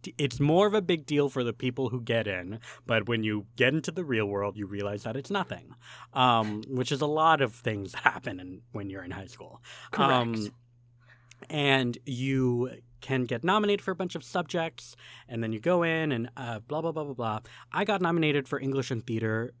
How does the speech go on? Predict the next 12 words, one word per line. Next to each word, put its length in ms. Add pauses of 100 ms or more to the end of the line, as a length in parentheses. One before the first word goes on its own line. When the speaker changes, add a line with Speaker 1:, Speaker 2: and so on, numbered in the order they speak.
Speaker 1:
uh, 440
and 100
I 140
went 180
for 160
theater, 560
and 100
I 60
did 180
not 200
get 100
in. 300